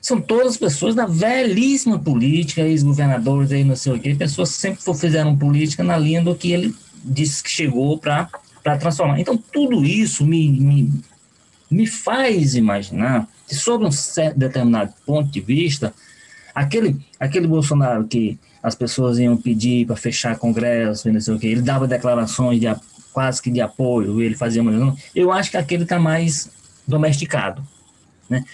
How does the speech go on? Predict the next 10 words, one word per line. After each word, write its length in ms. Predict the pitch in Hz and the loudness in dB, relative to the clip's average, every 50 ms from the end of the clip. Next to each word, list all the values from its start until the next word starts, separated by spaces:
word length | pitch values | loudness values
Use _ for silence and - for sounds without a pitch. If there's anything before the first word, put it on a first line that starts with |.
| - - | -10 -4
Então, 300 | 131 131 123 170 175 165 | -4 -2 0 0 0 0
aqueles 340 | 156 143 147 208 202 202 185 | 0 0 -2 -2 0 0 0
episódios 440 | 185 156 139 165 147 143 131 120 - | 0 0 0 2 2 2 0 0 0
que 100 | 147 139 120 | 0 0 0
geraram 460 | 117 113 - 143 147 143 147 147 147 139 | 0 -2 -2 0 0 2 2 2 2 4
muita 600 | 135 147 185 214 240 254 247 240 220 220 202 175 | 4 4 4 4 2 4 2 2 2 0 -2 -4
tensão 680 | - - 185 160 139 139 - - - 143 143 139 135 | -2 -2 0 0 0 0 -2 -2 0 2 2 2 2
institucional 600 | 120 - - - 143 139 - 127 123 123 120 113 | 0 -4 -4 -2 -2 -2 0 0 0 0 2 2
no 140 | 117 117 107 | 2 0 0
país, 480 | - 110 101 113 143 165 170 139 143 | -2 -2 0 0 2 2 2 0 -2